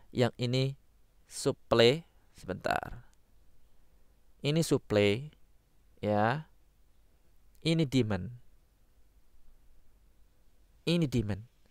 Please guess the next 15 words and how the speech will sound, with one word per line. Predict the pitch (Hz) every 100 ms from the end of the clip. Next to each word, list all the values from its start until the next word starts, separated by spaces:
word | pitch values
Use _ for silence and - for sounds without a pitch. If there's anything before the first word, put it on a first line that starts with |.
| _ _ _
Supply | - 185 - 175 175 -
and | 165 156
demand. | 143 156 113 95 - - - -
Ya. | 123 160 170 - _ _ - - _ _ -
Oke, | - 165 151 -
kalian | 131 139
sudah | 127 113
belajar | 120 110 117 104
itu | 98 101
ya. | 107 135 156 - - - - _
Nah, | - 117
sekarang | - 131 156 160
di | 143
sini | 156 160 185 - - -
ada | 165 170 208 196